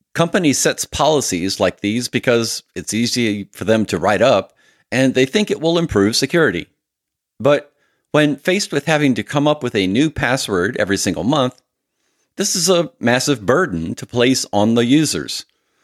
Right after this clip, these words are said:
So users tend to make their burden easier by changing their passwords according to simple patterns that is easy to remember, like, "This month I'll set my password to football one. Next month I'll change my password to football two,"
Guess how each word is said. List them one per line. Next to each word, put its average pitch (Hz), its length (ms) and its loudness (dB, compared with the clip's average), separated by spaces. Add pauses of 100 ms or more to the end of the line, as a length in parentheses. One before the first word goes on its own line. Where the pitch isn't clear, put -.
(140)
So 120 420 2 (120)
users 190 440 -2
tend 151 240 0
to 147 60 2
make 135 200 2
their 127 120 0
burden 110 400 0
easier 107 680 -4 (320)
by 160 140 0
changing 147 520 2
their 135 120 2
passwords 131 680 -2
according 107 460 0
to 117 140 -2
simple 113 340 0
patterns 110 640 -2
that 90 140 -2
is 95 120 -4
easy 76 300 -4
to 85 60 -4
remember, 110 580 2 (260)
like, 90 340 0 (340)
"This 139 280 0
month 131 260 0
I'll 82 160 0
set - 220 -2
my 90 140 -4
password 113 500 -2
to 90 240 -2
football 127 540 0
one. 123 300 0 (540)
Next 113 280 -2
month 127 240 2 (140)
I'll 90 360 0
change 92 300 -2
my 95 80 0
password 123 480 -2
to 123 60 -4
football 98 420 0
two," 113 400 0